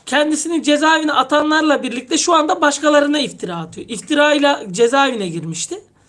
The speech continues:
Şimdi kendisi aynı kişilerle ortak olup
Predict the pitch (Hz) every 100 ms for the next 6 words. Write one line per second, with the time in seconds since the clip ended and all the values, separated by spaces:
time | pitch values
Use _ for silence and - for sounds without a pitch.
0 | _ _ _ - 330 339 - 311 330 339
1 | 381 - _ _ _ _ _ 320 403 381
2 | - - 302 269 262 277 294 381 381 302
3 | 403 -